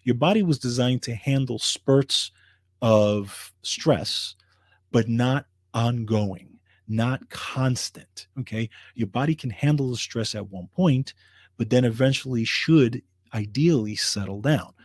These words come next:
But in today's society, of course, we're stressed constantly. We're stressed twenty-four seven with all the things hitting us, with all the physical, chemical, and emotional stress hitting us. Of course, we're, t-,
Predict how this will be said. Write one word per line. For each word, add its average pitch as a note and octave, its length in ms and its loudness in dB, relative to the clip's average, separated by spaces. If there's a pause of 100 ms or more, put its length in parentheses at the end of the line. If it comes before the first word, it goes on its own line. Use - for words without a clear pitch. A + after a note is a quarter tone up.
(300)
But - 120 2
in A2 120 0
today's A#2 400 2
society, D3 440 0
of - 140 -4
course, - 280 -6
we're A#2 80 -6
stressed - 440 -10
constantly. G#2+ 400 -6
We're G#2+ 100 -10
stressed - 320 -6
twenty-four G2 440 -12
seven G2+ 340 0 (400)
with G#2 160 0
all B2+ 180 8
the C#3 140 2
things C#3+ 320 -2
hitting G2+ 220 -4
us, - 140 -12
with A2 100 -10
all A#2+ 100 0
the B2+ 80 -2
physical, B2+ 380 -2
chemical, A2+ 420 -6
and A2 80 -4
emotional G#2+ 380 -6
stress - 340 -6 (240)
hitting G#2+ 240 4
us. - 160 -10 (160)
Of - 140 -20
course, - 280 4
we're, A#2 60 -2
t-, - 180 -10